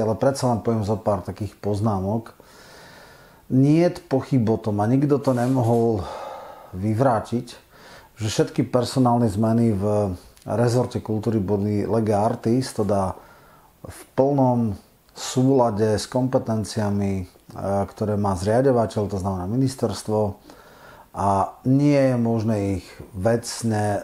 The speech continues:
to vecne, e, legislatívne alebo právne spochybniť. E, systém je nastavený tak, že, e, šéf rezortu má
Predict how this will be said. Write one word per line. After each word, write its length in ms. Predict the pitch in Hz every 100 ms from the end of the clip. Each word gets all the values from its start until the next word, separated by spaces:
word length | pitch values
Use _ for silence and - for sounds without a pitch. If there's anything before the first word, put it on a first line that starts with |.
| -
to 100 | 98
vecne, 460 | 104 101 - 98 92 92 87
e, 20 | 90 90 85 82 - _ - - -
legislatívne 1120 | - 101 113 117 110 - 95 - 101 87 90
alebo 300 | 87 82 87
právne 640 | 85 - 104 101 101 95 87
spochybniť. 640 | - 87 - 90 76 69
E, 80 | - _ - - - - - - - - - 50 50
systém 380 | - 147 - 135
je 80 | 120
nastavený 500 | 113 - 123 113 101
tak, 400 | - 120 160 170 -
že, 300 | 98 101 98 98 90
e, 20 | - - - _ _ _ - - - - - _ _ - - 50 50 50
šéf 240 | - - 123
rezortu 500 | 120 117 120 104 107
má 180 | 98 104